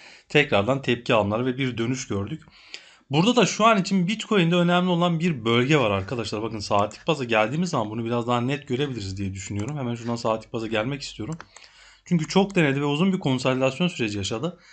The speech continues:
Özellikle dün gece tekrardan sizlere, yani katıl butonunda yapmış olduğum paylaşım genel olarak sizlere, yani bir video şeklinde değil de yazısal ve görsel olarak paylaştım arkadaşlar.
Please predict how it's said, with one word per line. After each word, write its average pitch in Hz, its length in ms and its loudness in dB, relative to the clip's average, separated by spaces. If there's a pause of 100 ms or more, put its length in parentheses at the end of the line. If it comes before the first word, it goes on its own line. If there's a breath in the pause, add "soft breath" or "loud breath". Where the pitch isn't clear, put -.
(300 loud breath)
Özellikle 185 400 2
dün 185 140 4
gece 175 240 2
tekrardan 175 420 2
sizlere, 147 260 -2 (140)
yani 113 140 -4
katıl 113 260 -4
butonunda 135 280 0
yapmış 127 260 -2
olduğum 123 240 -4
paylaşım 110 440 -2
genel 120 200 0
olarak 117 280 0
sizlere, 113 400 -4 (320 loud breath)
yani 101 240 -2
bir 101 100 -6
video 117 200 -4
şeklinde 107 380 -4
değil 120 160 -2
de 120 60 -2
yazısal 117 440 -2
ve 123 40 0
görsel 104 380 -2
olarak 98 280 -2
paylaştım 95 440 -4
arkadaşlar. 98 560 -6